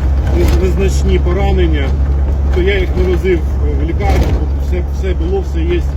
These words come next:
Шовний матеріал, його держателі, зашивав на місці, давав антибіотики. От, навчав хлопців це, це робити. Бо кажу, я ж не завжди з вами буду поруч. Е,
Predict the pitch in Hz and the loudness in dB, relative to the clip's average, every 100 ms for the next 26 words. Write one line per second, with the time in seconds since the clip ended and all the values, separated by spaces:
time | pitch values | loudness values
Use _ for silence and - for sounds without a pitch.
0 | - - - - - 180 175 165 160 160 | -2 -2 -2 -2 -2 -2 0 0 -2 -2
1 | 190 180 160 151 147 151 175 165 147 135 | -2 -2 -2 -4 -4 -4 -4 -4 -4 -4
2 | - 131 143 - - - 143 170 180 - | -4 -2 -4 -4 -4 -4 -2 -2 -2 -2
3 | 156 151 147 143 151 151 165 - - - | -2 -2 -2 -2 -2 -2 -2 -2 -4 -4
4 | - - - - - - - - - - | -2 -2 -2 -2 -2 -2 -2 -2 -2 -2
5 | - - 190 - - 185 - - - - | -2 -2 -2 -2 -2 -2 0 -2 -2 -2
6 | - - 160 - 151 - - - - - | -2 -2 -2 -2 0 0 0 -2 -2 -2
7 | - - - - - - 175 175 180 180 | -2 -2 -4 -2 -2 -2 0 0 0 0
8 | 180 180 190 185 165 - - 160 156 135 | -2 0 0 0 0 -2 -2 -2 -2 -2
9 | 139 - 139 143 147 - - - - - | 0 -2 -2 -2 0 -2 -2 -2 -4 -2
10 | - - - - - - - 147 | -2 -2 -4 -4 -2 -2 -2 -4